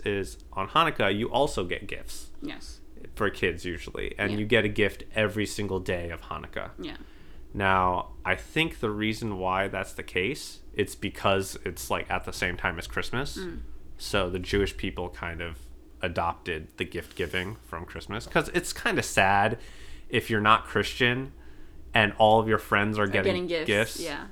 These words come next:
Speaker 1: and you're Jewish and you're just like, "Oh, I wish I got gifts too." So I think a lot of Jewish people kind of adopted the gift giving thing.
Speaker 2: Right.
Speaker 1: But that's a major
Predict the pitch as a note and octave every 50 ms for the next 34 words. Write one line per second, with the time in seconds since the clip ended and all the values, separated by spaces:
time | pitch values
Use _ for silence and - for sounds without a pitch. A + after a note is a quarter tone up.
0 | - - G#2+ G#2 G2+ G2+ G#2 G2 - G2 F#2+ G2 G2+ G#2+ G#2 - - G#2+ F#2 F2+
1 | F#2 F#2 G2 G2 - F#2 F2 - - - G#2+ G#2 - - F2 G2+ G2+ G#2 A2+ -
2 | - G#2 G2+ G2 F#2+ E2+ E2+ - - E2+ E2 - - - G#2 E2+ E2 E2 E2 -
3 | - - - - - - - - G#2 G2+ G2+ - C#3+ A#2 G2+ F#2+ G2 G2 G2+ G2
4 | F2+ F2 - - F#2+ F2+ D2+ - - - - - F#2+ F2 - F2+ F2 E2+ E2+ F2
5 | - - F#2 F2+ F2+ F2 E2 D#2+ F2+ F2 F2 - - F2 F2 - - - - -
6 | - E2 - - - - - - - - - - - - - - - - E4 D3
7 | B2 - - - - - - - - - - - - F#2 E2+ E2+ - - - -
8 | - - - - C3+ C3 B2 - - - - - - - G2 G2+ G2+ G#2 G#2 G#2
9 | F#2+ G2+ G2 F#2+ F#2+ F#2 F#2 F2+ - -